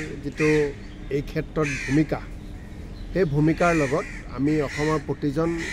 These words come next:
কংগ্ৰেছৰ কৰ্মী একেলগে আছোঁ। সভাপতি ডাঙৰীয়াৰ সেই পত্ৰখন কেৱল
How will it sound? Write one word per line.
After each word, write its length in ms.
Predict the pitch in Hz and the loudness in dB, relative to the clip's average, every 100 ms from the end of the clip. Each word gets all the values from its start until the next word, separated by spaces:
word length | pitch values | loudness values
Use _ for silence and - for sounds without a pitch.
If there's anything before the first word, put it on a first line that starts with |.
| - | -4
কংগ্ৰেছৰ 460 | 131 131 135 160 156 | -2 2 2 0 -2
কৰ্মী 280 | 147 123 151 - - - | -2 0 0 -2 -6 -8
একেলগে 400 | 117 147 143 123 | -2 0 2 0
আছোঁ। 280 | 107 - - - - - - - - - - - | -8 -12 -12 -12 -12 -12 -8 -8 -8 -8 -10 -8
সভাপতি 420 | 127 139 147 160 | -2 0 0 0
ডাঙৰীয়াৰ 440 | 160 143 147 156 147 | 2 4 4 4 4
সেই 140 | 151 147 | 0 -2
পত্ৰখন 540 | 127 - 147 139 170 190 294 - - - - - | -6 -4 -4 -2 -4 -6 -8 -12 -12 -14 -10 -4
কেৱল 260 | 143 165 | 0 2